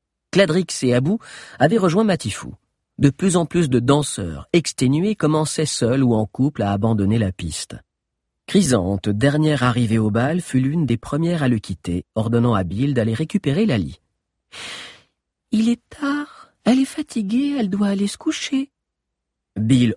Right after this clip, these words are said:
obéit, écoutant les recommandations de Chrysanthe comme s'il ne doutait pas une seconde que sa poupée fût vraiment vivante. Mordelia et Eugénor, seuls ados à ne pas avoir testé les mouvements frénétiques de New World,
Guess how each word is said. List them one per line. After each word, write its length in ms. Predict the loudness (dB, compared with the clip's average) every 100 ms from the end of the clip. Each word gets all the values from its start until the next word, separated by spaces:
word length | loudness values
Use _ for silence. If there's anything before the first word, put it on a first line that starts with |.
| 0
obéit, 520 | 0 -2 -4 -6 -8 _ _ -2
écoutant 500 | -2 0 -8 -2 0
les 100 | 0
recommandations 720 | -2 0 -2 0 -4 -2 -4
de 80 | -4
Chrysanthe 540 | -6 -2 0 0 -2
comme 200 | -2 -2
s'il 320 | -2 -4 -2
ne 100 | -2
doutait 320 | -4 -6 -6 -6
pas 200 | -6 -6
une 180 | -8
seconde 520 | -4 0 2 2 -2 -4
que 100 | -6
sa 180 | -6
poupée 300 | -6 -6 -2
fût 160 | -2 -2
vraiment 300 | -2 2 2
vivante. 580 | 2 -2 -4 -8 -18 -20 _ _ _ _ _ _ _ _ _ _ _ _ _ _ _ _ 0
Mordelia 580 | 2 4 2 2 2 2
et 60 |
Eugénor, 680 | 2 2 2 0 -2 -6 -12 _ _ _ _
seuls 380 | -2 0 2 2
ados 320 | 2 0 0
à 40 |
ne 120 | 0
pas 240 | -2 -2 0
avoir 220 | -2 -4
testé 400 | -2 -4 -2 -2
les 100 | 0
mouvements 380 | 0 0 0 0
frénétiques 500 | 0 -2 -2 -4 -4
de 100 | -2
New 220 | 0 0
World, 400 | 2 0 -2 -4